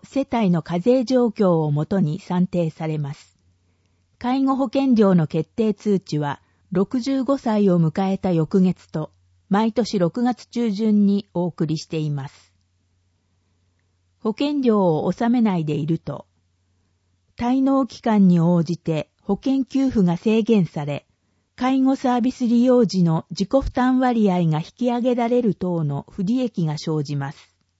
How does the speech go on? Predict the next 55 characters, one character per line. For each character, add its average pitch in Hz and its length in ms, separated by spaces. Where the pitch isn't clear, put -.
保 208 180
険 277 220
給 269 240
付 233 100
が 170 140
制 214 260
限 208 220
さ 165 180
れ 180 100
る 170 120
と、 143 240
ご 190 120
本 262 300
人 202 220
の 180 120
み 160 140
な 165 140
ら 165 160
ず、 131 240
ご 190 140
家 277 140
族 254 200
の 185 140
経 226 300
済 214 240
的、 190 420
精 247 240
神 247 260
的 220 240
な 196 140
負 - 100
担 190 280
も 175 260
増 170 220
大 160 220
し - 180
ま 139 160
す。 - 200
保 202 120
険 285 260
料 220 220
の 180 160
納 208 240
付 226 100
が 208 160
困 269 260
難 220 200
と 180 100
な 180 140
っ - 40
た 160 140
場 160 200
合 170 80
に 170 240
は、 139 220